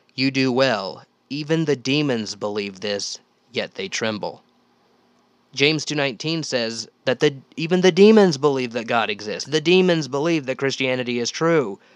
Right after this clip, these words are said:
Satan was probably there when Jesus got out of his grave. And yet, Revelation chapter twenty, verse ten says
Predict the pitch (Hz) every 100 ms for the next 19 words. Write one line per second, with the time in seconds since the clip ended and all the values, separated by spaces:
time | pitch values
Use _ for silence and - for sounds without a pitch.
0 | _ _ _ _ - - 160 160 151 -
1 | 151 147 147 151 143 143 156 143 120 123
2 | 123 117 _ _ - 135 139 123 120 131
3 | 123 127 127 127 123 139 151 143 113 101
4 | 104 - _ _ _ _ _ _ _ _
5 | _ _ _ _ _ _ _ _ _ -
6 | - - - - - - - - - -
7 | - - - - - - - - 135 131
8 | 131 127 - - _ _ _ _ - -
9 | - - - - - - 139 135 139 139
10 | 147 123 117 - 131 - 117 - 156 139
11 | 120 110 113 - 170 151 117 110 104 110
12 | 107 -